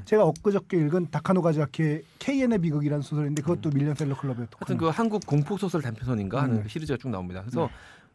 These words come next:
Speaker 1: 네.
Speaker 2: 야, 이런 책이 한국에서 나와도 되나 싶을 정도로 굉장히 잔인무도한
Speaker 1: 음.
Speaker 2: 그런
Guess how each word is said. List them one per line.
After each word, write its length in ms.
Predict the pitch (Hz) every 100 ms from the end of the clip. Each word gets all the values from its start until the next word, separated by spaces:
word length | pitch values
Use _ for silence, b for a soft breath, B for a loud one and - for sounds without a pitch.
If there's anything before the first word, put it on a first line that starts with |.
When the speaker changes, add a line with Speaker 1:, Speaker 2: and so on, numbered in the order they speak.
| -
Speaker 1:
네. 40 |
Speaker 2:
야, 40 | 107
이런 240 | 127 214
책이 220 | 214 202
한국에서 280 | 202 220 196
나와도 200 | 113 120
되나 240 | 123 110 131
싶을 220 | - 156
정도로 280 | 113 104 107
굉장히 380 | 107 147 160
잔인무도한 720 | 123 - 131 160 139 110 92 82
Speaker 1:
음. 100 | 143
Speaker 2:
그런 420 | 117 85 87 78